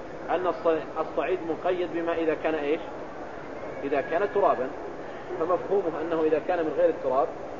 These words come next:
فلا يصح التيمم به، فتكون الآية إذن هنا مقيدة بإيش؟ مقيدة بالصفة، الآية هنا مقيدة بالصفة كما مر معنا في درس الأصول. ومن السنة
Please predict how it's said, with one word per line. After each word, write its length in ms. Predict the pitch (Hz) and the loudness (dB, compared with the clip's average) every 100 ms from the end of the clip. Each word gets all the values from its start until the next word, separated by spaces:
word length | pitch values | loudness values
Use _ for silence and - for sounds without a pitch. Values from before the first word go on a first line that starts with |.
| - - - - - - | -10 -10 -10 -8 -10 -2
فلا 160 | 165 185 | 4 8
يصح 240 | 160 156 160 139 | 8 6 -2 -4
التيمم 400 | 160 226 139 127 170 - - - - - - - - | 0 0 0 -2 -4 -4 -8 -8 -10 -10 -10 -10 -2
به، 360 | 156 127 127 127 - | -2 0 -2 -4 -6
فتكون 320 | 143 165 175 | -4 -2 0
الآية 340 | 170 170 160 156 | 0 2 2 2
إذن 140 | 160 160 | 0 0
هنا 120 | 160 | 0
مقيدة 460 | 156 170 175 160 | 0 2 2 2
بإيش؟ 280 | 139 143 170 - - - - - - - - - - | 2 4 4 2 -8 -10 -10 -8 -10 -8 -8 -8 -2
مقيدة 280 | 160 165 202 | 2 4 4
بالصفة، 460 | 220 - 220 156 - - - - - - - - - 113 | 2 2 2 2 -2 -8 -12 -12 -12 -10 -10 -10 -10 -6
الآية 280 | 120 160 147 | 2 4 4
هنا 240 | 151 165 180 | 2 0 0
مقيدة 480 | 127 156 156 143 | 0 4 4 4
بالصفة 440 | 139 139 165 170 - 175 | 0 0 -2 0 -2 -2
كما 160 | 170 | -2
مر 240 | 160 143 135 | 0 0 0
معنا 260 | 131 131 | -2 -4
في 100 | 120 | -4
درس 220 | 117 147 - - - - - - - - | -2 -2 -4 -8 -10 -10 -10 -10 -6 -2
الأصول. 440 | 156 139 143 117 - - - - - - - - - - - - - - - - - - | -2 -2 -4 -6 -6 -10 -10 -10 -10 -10 -10 -10 -10 -10 -10 -10 -10 -10 -10 -10 -8 0
ومن 260 | 180 220 | 2 2
السنة 500 | 208 - 214 202 185 | 0 2 0 2 0